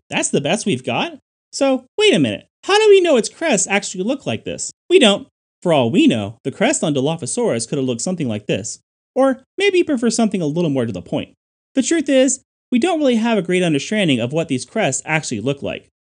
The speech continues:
which, in my opinion, makes some of these more common designs a bit unimaginative. In fact, this is the perfect area for speculation,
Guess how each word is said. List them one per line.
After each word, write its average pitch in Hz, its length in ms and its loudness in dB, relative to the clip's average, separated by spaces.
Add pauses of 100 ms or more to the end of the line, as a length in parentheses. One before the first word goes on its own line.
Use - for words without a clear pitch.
(180)
which, 381 340 -2
in 370 100 0
my 381 120 2
opinion, 285 600 2
makes 339 200 -2
some 311 120 2
of 277 60 2
these 247 160 0
more 220 140 2
common 233 360 0
designs 143 420 -2
a 277 100 -4
bit 381 180 2
unimaginative. 190 840 0 (260)
In 302 120 2
fact, 349 320 -2 (120)
this 403 180 2
is 330 60 -6
the 320 100 -2
perfect 269 400 0
area 170 200 2
for 151 100 -6
speculation, 143 800 -2